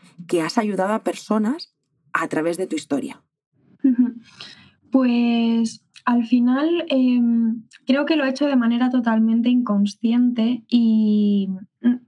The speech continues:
Speaker 2: no era mi, mi finalidad principal, pero al final si hay algo que me han enseñado las redes sociales, desde este intentar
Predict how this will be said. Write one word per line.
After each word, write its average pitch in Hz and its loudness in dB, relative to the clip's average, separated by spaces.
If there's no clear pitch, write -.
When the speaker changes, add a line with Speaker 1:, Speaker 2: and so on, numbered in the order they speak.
Speaker 2:
no 262 2
era 349 -2
mi, 320 2
mi 285 0
finalidad 254 0
principal, 254 0
pero 254 2
al 233 -2
final 247 2
si 311 -2
hay 285 -2
algo 285 -2
que 277 0
me 247 4
han 247 2
enseñado 247 0
las 220 0
redes 240 0
sociales, 247 -2
desde 226 0
este 226 -2
intentar 233 0